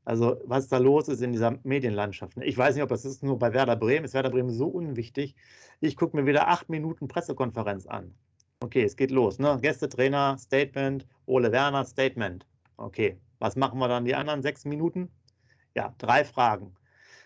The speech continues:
Rheinische Post, Express, Bild-Zeitung. Alle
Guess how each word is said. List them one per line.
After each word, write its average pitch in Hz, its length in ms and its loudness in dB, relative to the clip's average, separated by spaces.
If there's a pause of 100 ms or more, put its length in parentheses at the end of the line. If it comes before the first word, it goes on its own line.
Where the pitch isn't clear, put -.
(180)
Rheinische 135 340 2
Post, - 500 -4 (600)
Express, 156 640 -8 (120)
Bild-Zeitung. 107 640 -6 (380)
Alle 196 420 0